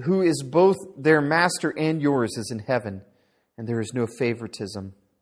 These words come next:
with him. Now, that's just a laundry list of things that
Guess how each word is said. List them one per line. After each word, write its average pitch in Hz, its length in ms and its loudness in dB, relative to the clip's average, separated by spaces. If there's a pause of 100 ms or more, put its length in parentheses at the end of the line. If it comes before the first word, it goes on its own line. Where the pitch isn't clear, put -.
(180)
with 107 240 -8
him. 98 300 -10 (2500)
Now, 113 280 0 (540)
that's 113 140 -8
just - 240 -10 (140)
a 98 80 -6
laundry 101 400 -6
list 101 240 -12
of 95 100 -18
things 101 380 -12 (240)
that 117 160 -4